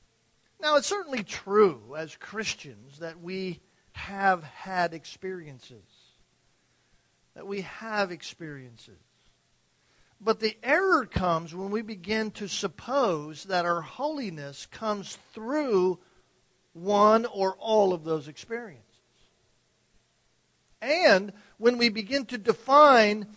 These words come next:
the reality of our relationship with God by means of that experience, rather than let that experience be defined by means of the truth. But sanctification doesn't work that way.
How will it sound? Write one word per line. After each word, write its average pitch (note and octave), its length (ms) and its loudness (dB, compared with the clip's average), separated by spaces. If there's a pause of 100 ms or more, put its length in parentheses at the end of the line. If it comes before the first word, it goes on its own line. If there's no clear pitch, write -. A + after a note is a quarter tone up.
(140)
the G3 120 0
reality A3 640 8
of G3+ 140 6
our G3 160 10
relationship A3 680 4
with F3+ 140 -2
God A#3 320 8
by A3+ 220 10
means B3+ 640 0
of G3 180 4
that F3 200 4
experience, F3 600 -12
rather F#3+ 320 -8
than D#3+ 260 -12
let D#3+ 180 -10
that D#3+ 160 -12
experience E3+ 540 -16
be D#3 140 -18
defined C#3+ 460 -18
by C#3+ 120 -12
means C#3+ 280 -20
of C3 140 -20
the C3+ 80 -20
truth. D3 340 -20 (3250)
But - 100 -20
sanctification D3 640 -18
doesn't C3 240 -20
work D3+ 220 -20
that B2 180 -20
way. C3 140 -20